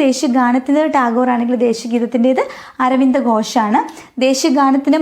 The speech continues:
മലയാളം ട്രാൻസ്ലേഷൻ കുറ്റിപ്പുഴ കേശവൻ നായരാണ്. ഇവിടുത്തെ തമിഴ് ട്രാൻസ്ലേഷൻ സുബ്രഹ്മണ്യ ഭാരതിയാണ്.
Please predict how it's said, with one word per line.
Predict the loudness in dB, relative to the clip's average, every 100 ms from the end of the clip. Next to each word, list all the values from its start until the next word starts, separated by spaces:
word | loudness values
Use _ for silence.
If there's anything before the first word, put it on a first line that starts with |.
| 2
മലയാളം | 2 2 2 0 0
ട്രാൻസ്ലേഷൻ | 0 0 0 0 0
കുറ്റിപ്പുഴ | 0 -2 -4 -2 -2 -4 -18 -4
കേശവൻ | 0 0 0 2 2
നായരാണ്. | 2 2 2 0 -2 -10 -4
ഇവിടുത്തെ | -2 -2 -2 0
തമിഴ് | 0 0 0
ട്രാൻസ്ലേഷൻ | 0 0 0 -2 -2 -2
സുബ്രഹ്മണ്യ | 0 0 2 0 0
ഭാരതിയാണ്. | -2 -2 -2 -4 -4